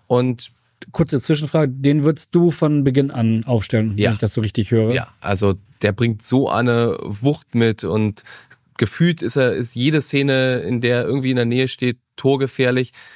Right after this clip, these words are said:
Speaker 1: Ein Riesenunterschied zu den anderen Stürmern bislang. Wenngleich, wir können gleich nochmal auf Martin Kars kommen, für den ich eine kleine Lanze brechen möchte. Aber den würde ich schon von Anfang an bringen. Das hat auch in Kombination mit Taichi Hara erstaunlich gut geklappt,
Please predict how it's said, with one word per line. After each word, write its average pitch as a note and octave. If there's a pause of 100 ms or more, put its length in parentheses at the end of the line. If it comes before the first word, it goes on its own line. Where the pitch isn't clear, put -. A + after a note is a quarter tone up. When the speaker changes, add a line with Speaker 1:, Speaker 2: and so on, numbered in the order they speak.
(140)
Speaker 1:
Ein B2+
Riesenunterschied C3
zu -
den A#2
anderen C3+
Stürmern A#2+
bislang. B2 (540)
Wenngleich, B2
wir A#2+
können B2
gleich B2
nochmal A#2
auf G#2+
Martin A2
Kars A#2
kommen, A#2
für -
den A2+
ich A2+
eine A2
kleine A2+
Lanze A2+
brechen A2
möchte. A2 (1500)
Aber A#2+
den B2
würde C3+
ich B2
schon C3+
von B2
Anfang A2+
an G#2
bringen. B2
Das A2
hat B2+
auch A#2+
in A#2
Kombination B2
mit A#2+
Taichi A#2+
Hara C#3
erstaunlich C3
gut D#3+
geklappt, E3